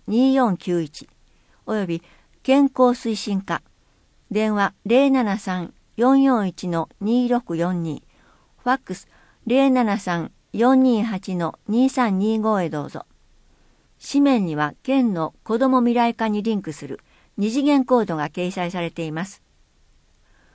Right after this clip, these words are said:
障害者等用駐車区画利用証制度。障害のある方や妊産婦等の移動に配慮が必要な方が、障害者等用駐車区画を利用できるよう、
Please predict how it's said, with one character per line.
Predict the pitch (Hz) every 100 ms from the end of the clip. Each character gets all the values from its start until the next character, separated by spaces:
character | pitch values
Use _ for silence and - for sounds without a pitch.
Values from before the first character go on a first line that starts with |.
| _ _ _ _ _ _ _
障 | - 269 285
害 | 269 269
者 | 254 240
等 | 233 226 220
用 | 214 208 202 - -
駐 | 240 262
車 | 254 247
区 | 233
画 | 190 190 156
利 | 165 214
用 | 254 247
証 | 233 214
制 | 240 190
度。 | 135 - _ _ _ _ _ _ _ _ _ _ _ _ _ -
障 | - 285 269
害 | 277 262
の | 247
あ | 240
る | 202
方 | 190 185 180
や | 165 - -
妊 | 240 262
産 | 277 247
婦 | 196 175
等 | 202 180
の | 156 151 _
移 | 202
動 | 208 269 277
に | 254
配 | 269 269
慮 | 196
が | 156
必 | 170 - 214
要 | 208
な | 190
方 | 190 180
が、 | 151 131 _ _ _ _ _ -
障 | - 269 262
害 | 262 254
者 | 247 233
等 | 233 226
用 | 214 208 196
駐 | 196 240
車 | 247 247
区 | 247
画 | 226 196 170
を | 151
利 | 175
用 | 214 214
で | 190
き | 196 196
る | 151
よ | 156
う、 | 117